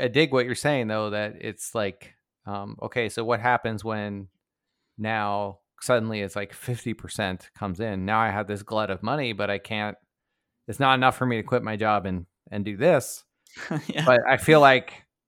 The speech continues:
Speaker 1: there's all this money sitting there, and now I
Speaker 2: Yeah.
Speaker 1: feel bad that I can't spend it. I think actually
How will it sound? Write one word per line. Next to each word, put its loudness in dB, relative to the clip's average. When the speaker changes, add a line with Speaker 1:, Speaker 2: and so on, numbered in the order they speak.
Speaker 1:
there's 0
all 6
this 0
money 0
sitting 0
there, 2
and -4
now 4
I 6
Speaker 2:
Yeah. 2
Speaker 1:
feel -2
bad 2
that 2
I 0
can't -4
spend -2
it. 0
I 0
think -4
actually -4